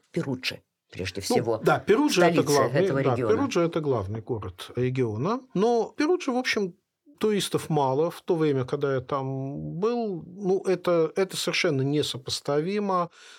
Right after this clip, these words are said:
Speaker 2: с, э, туристическим наплывом в Рим или во Флоренцию, или в Венецию, о которой мы пока ещё не говорили.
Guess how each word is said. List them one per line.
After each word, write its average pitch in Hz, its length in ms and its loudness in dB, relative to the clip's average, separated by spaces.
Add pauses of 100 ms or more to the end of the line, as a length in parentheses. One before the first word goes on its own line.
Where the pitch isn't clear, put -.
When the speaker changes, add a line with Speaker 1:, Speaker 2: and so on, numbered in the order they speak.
(100)
Speaker 2:
с, - 280 -2
э, 120 680 0 (100)
туристическим 127 800 0
наплывом 123 640 0
в 113 160 0
Рим 185 460 0
или 127 240 -2
во 113 180 -2
Флоренцию, 151 1040 0 (240)
или 160 280 2
в 113 80 -2
Венецию, 147 840 2
о 131 40 0
которой 139 340 -2
мы 131 140 -2
пока 131 260 -4
ещё 127 320 0
не 127 160 0
говорили. 123 800 0